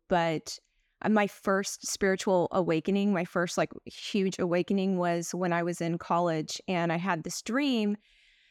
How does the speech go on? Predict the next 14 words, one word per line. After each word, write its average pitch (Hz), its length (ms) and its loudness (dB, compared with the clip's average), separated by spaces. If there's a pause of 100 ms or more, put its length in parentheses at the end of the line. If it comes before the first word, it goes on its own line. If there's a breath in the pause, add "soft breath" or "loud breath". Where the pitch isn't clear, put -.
(340 soft breath)
I, - 140 0
everyone 294 380 2
was, 277 200 0
you 262 80 2
know, 240 140 4
this 233 100 -4
is 220 140 -6
the 208 100 2
nineties, 175 460 0
right? 185 240 4
And 202 120 -2
so 208 220 -2
everybody 208 640 2
was 185 600 0